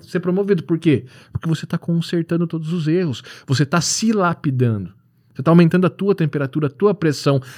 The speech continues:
a tua possibilidade ou a tua capacidade de gerar resultado aumenta junto. E a percepção das pessoas é sobre isso. É sobre o quanto você entrega. Ninguém vai te promover porque gosta de você, cara. Às vezes vai. Ah, é teu parente, teu amigo. Puta, vou promover o cara porque eu gosto dele.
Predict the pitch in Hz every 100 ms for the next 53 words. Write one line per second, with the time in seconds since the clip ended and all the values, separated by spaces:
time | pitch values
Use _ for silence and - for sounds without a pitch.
0 | - 131 - 208 220 175 - 165 139 127
1 | 123 160 170 123 131 156 139 127 160 165
2 | 214 214 214 - 190 160 202 202 170 156
3 | 156 165 160 165 185 185 196 151 147 190
4 | - - _ _ _ _ _ _ - 175
5 | 190 190 196 - 190 196 - 160 - 170
6 | 175 - 175 175 156 170 175 - - -
7 | - 131 151 151 - 165 170 165 - 165
8 | 156 127 139 147 107 113 _ _ _ -
9 | 165 151 151 165 135 127 127 123 117 -
10 | 120 117 113 113 101 104 - 95 85 -
11 | - - - - 156 160 185 196 170 160
12 | 165 160 _ _ _ _ - 156 - 135
13 | - - 117 92 98 120 104 - 101 98
14 | 87 98 101 - - 107 110 - 107 101
15 | 101 113 - - - 104 104 87 -